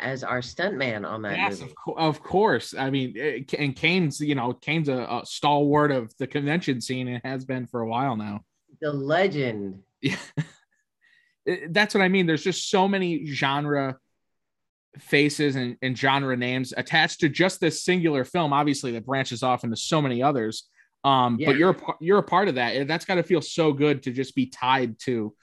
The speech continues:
Speaker 2: so many
Speaker 1: Oh
Speaker 2: of
Speaker 1: my
Speaker 2: these
Speaker 1: gosh,
Speaker 2: people.
Speaker 1: yes. I feel so lucky because, you know, Billy with the Friday the thirteenths and the, you know, Walking Deads and Living Deads and Ken Foray with all his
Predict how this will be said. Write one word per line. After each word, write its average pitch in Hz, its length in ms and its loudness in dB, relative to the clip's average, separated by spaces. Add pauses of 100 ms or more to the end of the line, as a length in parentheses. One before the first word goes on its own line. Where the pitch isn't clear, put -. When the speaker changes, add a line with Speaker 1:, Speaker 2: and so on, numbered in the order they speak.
(240)
Speaker 2:
so 151 300 2
many 147 200 4
Speaker 1:
Oh 139 80 4
Speaker 2:
of 123 80 0
Speaker 1:
my 180 80 2
Speaker 2:
these - 80 -4 (180)
Speaker 1:
gosh, 147 220 4
Speaker 2:
people. 190 140 -12
Speaker 1:
yes. 147 260 2 (120)
I 190 60 -4
feel 202 200 -2
so 170 380 0
lucky 156 520 -2
because, 139 320 -4
you 151 80 -2
know, 131 100 0
Billy 156 380 0
with 127 180 -4
the 113 260 -6 (400)
Friday 151 260 2
the 139 160 -6
thirteenths 190 800 -4
and 143 200 -2
the, 131 240 -8 (200)
you 147 100 -8
know, 120 340 -6 (420)
Walking 147 460 -4
Deads 160 340 -2
and 123 140 -4
Living 151 400 -2
Deads 151 400 0
and 104 280 -8 (540)
Ken 151 220 -4
Foray 147 360 0
with 139 200 -2
all 131 220 -4
his 151 500 -8